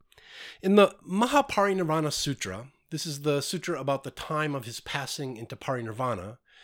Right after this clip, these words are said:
basically at his physical death. In the chapter of that sutra titled Bodhisattva Lion's Roar,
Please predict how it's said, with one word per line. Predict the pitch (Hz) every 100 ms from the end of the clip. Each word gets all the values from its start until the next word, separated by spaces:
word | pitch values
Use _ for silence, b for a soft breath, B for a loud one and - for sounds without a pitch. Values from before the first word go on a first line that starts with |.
| B B
basically | 220 226 - 180
at | 147
his | 131 -
physical | 208 165 107
death. | 101 107 - - - - _ _ _ _ B B B B B B B -
In | 175
the | 185
chapter | - 208 208 196 180
of | 143 143
that | 147 -
sutra | - 190 - 170 156 131 - -
titled | - 131 135 120 113 104 - _ _ _ _ _ _ _ -
Bodhisattva | 117 156 180 - 170 - 151
Lion's | 139 143 131 113
Roar, | 107 117 120 82 76 -